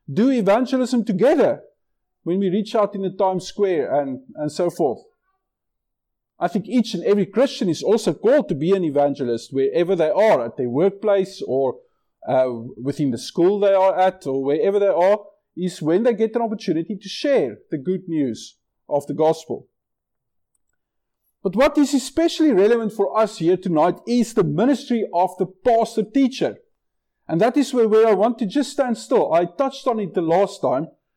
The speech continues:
but I would like to just stand still there.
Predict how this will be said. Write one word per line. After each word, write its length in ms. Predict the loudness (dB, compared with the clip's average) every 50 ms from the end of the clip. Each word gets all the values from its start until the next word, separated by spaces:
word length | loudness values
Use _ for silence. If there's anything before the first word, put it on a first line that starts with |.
| _ _ _ _ _
but 120 | _ -2 2
I 100 | 2 2
would 160 | 2 0 0
like 300 | 2 4 4 2 2 0
to 100 | -2 -4
just 300 | -2 -2 -2 -2 -2 -2
stand 260 | 0 0 2 2 0
still 380 | -2 -4 -2 -2 0 0 2 2
there. 300 | 2 2 2 0 -2